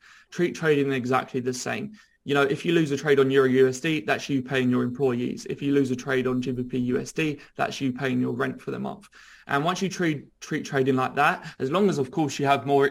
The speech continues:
inflows than outflows, your trading will be profitable. But if you suddenly start accepting these losses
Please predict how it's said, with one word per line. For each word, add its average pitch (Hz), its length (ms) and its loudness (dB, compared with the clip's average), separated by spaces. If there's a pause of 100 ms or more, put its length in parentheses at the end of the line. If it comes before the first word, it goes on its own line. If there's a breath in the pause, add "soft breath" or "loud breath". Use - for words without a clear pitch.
(120)
inflows 135 640 -2
than 139 140 -2
outflows, 135 600 2 (240 loud breath)
your 135 100 -2
trading 143 280 0
will 127 80 -2
be 127 120 0
profitable. 131 480 -8
But 160 220 -2
if 175 120 -4
you 190 60 -2
suddenly 165 380 -2
start 139 240 -6
accepting - 480 -8
these 123 160 -6
losses 135 340 -6